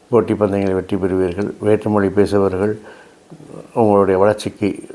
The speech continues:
உதவிகரமாக இருப்பார்கள். தொழிலில் திட்டமிட்ட காரியங்கள் வெற்றி பெறும். உங்கள் திறமைகளை வெளிப்படுத்தக்கூடிய நாளாக இருக்கும்.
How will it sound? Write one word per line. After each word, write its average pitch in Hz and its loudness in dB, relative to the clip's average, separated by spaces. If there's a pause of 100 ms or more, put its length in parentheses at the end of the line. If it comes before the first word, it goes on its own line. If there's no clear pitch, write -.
உதவிகரமாக 101 2
இருப்பார்கள். 90 -4 (340)
தொழிலில் 98 0
திட்டமிட்ட 95 -2
காரியங்கள் 92 0
வெற்றி 92 -4
பெறும். 101 -2
உங்கள் 98 -2
திறமைகளை 101 2 (840)
வெளிப்படுத்தக்கூடிய 101 0
நாளாக 95 2
இருக்கும். 90 -6